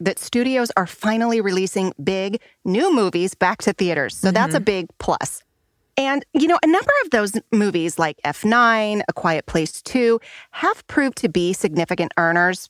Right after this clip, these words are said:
Speaker 1: earning seventy million, forty-seven million respectively in their opening weekends. So it is clear that audiences are ready to go back to the movies. But big studios have also been trying to compete with Netflix to draw subscribers to their streaming platforms.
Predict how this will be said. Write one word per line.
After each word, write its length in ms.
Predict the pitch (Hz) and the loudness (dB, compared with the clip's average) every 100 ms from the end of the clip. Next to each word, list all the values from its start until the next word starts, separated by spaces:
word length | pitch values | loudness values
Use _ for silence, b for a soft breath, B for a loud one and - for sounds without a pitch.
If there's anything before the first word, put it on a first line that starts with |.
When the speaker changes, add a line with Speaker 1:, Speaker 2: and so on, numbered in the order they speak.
| - | -4
Speaker 1:
earning 380 | 180 175 156 202 | -2 0 -2 -6
seventy 520 | - - 160 170 190 | -8 0 0 2 0
million, 480 | 175 175 175 165 165 | 2 2 2 0 0
forty-seven 640 | - - 165 165 180 170 165 | -4 -4 -2 -2 -2 0 0
million 280 | 165 165 | 0 0
respectively 720 | 147 - - 175 180 170 170 - | -4 -4 -2 -2 -2 0 -2 -2
in 100 | 156 | -2
their 120 | - | -2
opening 320 | 156 165 160 | 0 0 2
weekends. 460 | 160 - 180 185 - B B B B | 0 0 -2 -2 -6 B B B B
So 120 | - 302 | -2 -2
it 100 | - | 0
is 180 | 403 - | -2 -2
clear 280 | - 330 277 | -2 0 0
that 120 | 262 | 2
audiences 600 | 196 190 190 185 202 180 - | 2 2 2 0 0 -2 0
are 100 | 170 | 0
ready 300 | 156 170 185 | 2 2 2
to 80 | 185 | 2
go 140 | 185 | 0
back 320 | - 143 143 | 2 0 0
to 100 | - | -4
the 80 | 165 | 0
movies. 540 | 151 143 113 - - - b b _ | 0 0 -6 -10 -14 -18 b b _
But 320 | 370 - - - B B _ | 2 2 -4 -18 B B _
big 200 | 208 160 | 0 0
studios 560 | - - 370 294 208 208 | -2 0 2 2 0 0
have 180 | 233 - | -4 -2
also 320 | 240 339 - 381 | -2 -4 -2 0
been 180 | 349 | 0
trying 300 | 320 202 196 | 2 0 0
to 80 | 190 | 0
compete 380 | - 190 - 170 | 0 0 0 0
with 100 | 170 | 0
Netflix 640 | 208 311 - 226 175 175 - | 2 0 0 0 0 0 -6
to 60 | |
draw 200 | 180 175 | 0 0
subscribers 600 | 165 185 - 294 320 233 - | 0 -6 -2 0 2 0 -2
to 120 | 170 | -2
their 100 | 165 | -2
streaming 540 | - - 277 285 247 | -4 -4 0 2 0
platforms. 540 | - 175 - 143 - | 2 0 2 -4 -4